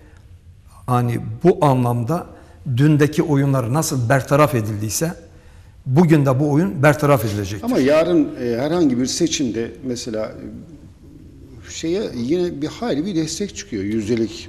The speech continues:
Speaker 2: oranda bakarsanız.
Speaker 1: E, şimdi, e, bu, buna ben farklı bir cevap vermek isterim ama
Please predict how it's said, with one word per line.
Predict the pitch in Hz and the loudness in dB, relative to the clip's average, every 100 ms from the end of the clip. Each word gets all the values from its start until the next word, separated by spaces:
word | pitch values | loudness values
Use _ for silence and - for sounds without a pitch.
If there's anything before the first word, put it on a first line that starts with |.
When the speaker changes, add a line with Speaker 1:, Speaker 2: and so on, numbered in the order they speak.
| 110 | -10
Speaker 2:
oranda | 104 101 101 98 | -8 -6 -6 -8
bakarsanız. | 95 98 92 98 87 - | -12 -14 -16 -16 -16 -8
Speaker 1:
E, | 147 | -6
şimdi, | - 233 196 208 - - | -4 -4 -2 -4 -8 -10
e, | 175 160 143 | -6 -4 -2
bu, | 165 214 - | -2 -2 -6
buna | 170 160 185 160 | -4 -2 0 -2
ben | 175 | -4
farklı | - 160 160 180 | -2 -4 -2 0
bir | 165 160 - 135 | 0 0 -4 -6
cevap | 117 165 160 | -2 0 2
vermek | 156 170 147 | 2 2 0
isterim | - 175 143 | 0 2 2
ama | 180 127 | 2 0